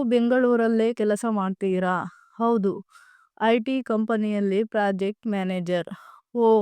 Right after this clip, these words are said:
ಅದ್ಭುತ. ಕೆಲಸ ತುಂಬ ಹ್ಯಾಕ್ಟಿಕ್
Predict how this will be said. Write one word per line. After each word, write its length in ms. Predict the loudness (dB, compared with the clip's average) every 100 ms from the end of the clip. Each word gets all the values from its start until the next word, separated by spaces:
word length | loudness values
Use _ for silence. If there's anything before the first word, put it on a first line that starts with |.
| 0 -12 -20 -10 -2
ಅದ್ಭುತ. 420 | 0 2 2 2 -4 -6 -20 _ -2
ಕೆಲಸ 360 | 2 2 0 0 0
ತುಂಬ 260 | -2 0 0 -2 -4 _ _ -20 _ 0
ಹ್ಯಾಕ್ಟಿಕ್ 520 | 0 0 -2 -8 -8